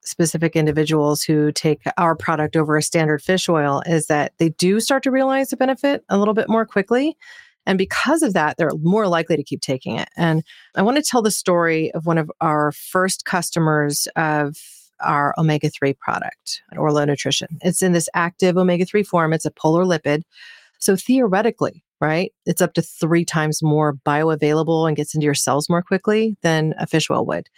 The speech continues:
As I also shared with you privately, is emerging research showing that certain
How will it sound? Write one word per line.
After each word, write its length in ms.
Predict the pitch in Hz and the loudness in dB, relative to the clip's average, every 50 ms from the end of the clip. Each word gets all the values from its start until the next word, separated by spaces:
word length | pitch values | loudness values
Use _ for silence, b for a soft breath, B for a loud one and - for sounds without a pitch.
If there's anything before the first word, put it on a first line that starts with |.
| b b b b b _ - | b b b b b _ -2
As 240 | - 196 196 196 190 | 0 0 2 2 2
I 220 | 190 180 170 151 - | 2 2 2 0 0
also 260 | - 190 180 - 196 | 0 0 2 2 0
shared 420 | 180 - - - 180 170 170 165 156 | 0 0 0 0 0 2 0 0 -2
with 160 | 165 156 - | -4 -4 -4
you 80 | 165 156 | -4 -4
privately, 640 | - - 196 185 185 185 - - 170 160 156 151 - - | -2 -2 -2 0 0 -2 -2 0 0 0 0 0 -2 -2
is 140 | - 180 - | -4 -2 0
emerging 420 | 180 170 180 190 180 196 185 175 165 | 2 2 2 2 2 0 0 0 0
research 540 | 156 156 - - - 269 285 220 - - | 0 -2 -2 -2 -2 -2 -2 -2 -2 -4
showing 480 | - - - - 175 165 160 156 160 160 | -4 -4 -2 0 0 0 0 0 0 -2
that 180 | 156 - - - | -2 -4 -4 -6
certain 680 | - - - 175 165 - 202 196 190 190 185 185 175 | -6 -4 -2 -2 0 0 0 2 2 2 2 0 -2